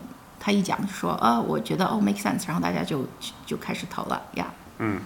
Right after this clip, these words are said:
Speaker 2: 那还有一个就是，如果选择投资其中一家公司，然后你会对公司有什么样的期望吗？然后会不会做自己的一些投后的类似于管理，或者会不会希望从投资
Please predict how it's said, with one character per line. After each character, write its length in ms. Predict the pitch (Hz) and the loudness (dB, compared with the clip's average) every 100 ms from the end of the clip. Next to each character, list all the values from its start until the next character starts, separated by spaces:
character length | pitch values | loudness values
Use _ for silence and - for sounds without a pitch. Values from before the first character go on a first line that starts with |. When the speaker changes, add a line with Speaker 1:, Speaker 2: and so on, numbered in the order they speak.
| - | 0
Speaker 2:
那 180 | 131 120 | 10 10
还 180 | 104 135 | 12 12
有 60 | 160 | 12
一 80 | |
个 120 | 120 117 | 12 10
就 140 | 117 | 10
是， 200 | - 110 | 6 6
如 220 | 101 113 | 6 6
果 220 | 147 117 | 10 10
选 260 | 104 110 98 | 10 4 2
择 140 | 92 | 2
投 220 | 113 95 90 | 2 0 0
资 420 | - 120 117 117 - | 2 4 4 2 -2
其 160 | 123 | 0
中 240 | 120 113 98 | 2 4 4
一 80 | |
家 160 | 104 98 | 4 2
公 180 | 101 101 | 2 6
司， 400 | - 101 101 101 98 | 6 6 2 2 2
然 160 | 90 | 0
后 380 | 87 107 95 90 | 4 4 4 2
你 340 | 277 131 104 98 | 0 4 6 6
会 340 | 139 123 113 | 8 8 8
对 260 | 110 123 113 | 6 6 6
公 160 | 131 | 6
司 320 | 131 147 135 127 | 6 8 8 6
有 200 | 101 92 | 4 2
什 160 | - | 2
么 80 | 117 | 4
样 180 | 127 120 | 6 6
的 120 | 110 | 6
期 240 | 110 - 131 | 4 4 6
望 200 | 127 110 | 6 6
吗？ 220 | 98 101 - | 2 0 4
然 160 | 110 | 6
后 140 | 120 113 | 6 6
会 180 | 147 | 8
不 120 | 127 123 | 6 6
会 140 | 123 | 4
做 220 | - 107 | 6 2
自 180 | 98 160 | 4 0
己 140 | 131 | 2
的 100 | 95 | 0
一 160 | 87 95 | 0 0
些 240 | 95 104 104 | 2 2 2
投 300 | - 92 90 | 0 2 2
后 320 | - 165 110 | 6 10 10
的 380 | 107 95 90 87 131 | 8 6 4 0 4
类 120 | 120 | 6
似 140 | 117 | 6
于 40 | 113 | 2
管 360 | - 95 107 110 | 4 4 6 4
理， 220 | 82 - - | 0 -6 4
或 100 | 107 | 4
者 140 | 98 | 6
会 160 | - 110 | 4 4
不 100 | 107 | 6
会 140 | 107 | 6
希 220 | 101 131 | 6 6
望 200 | 131 117 | 8 8
从 400 | 101 110 113 110 110 | 6 4 4 2 2
投 160 | 101 | 2
资 260 | 95 107 | 4 6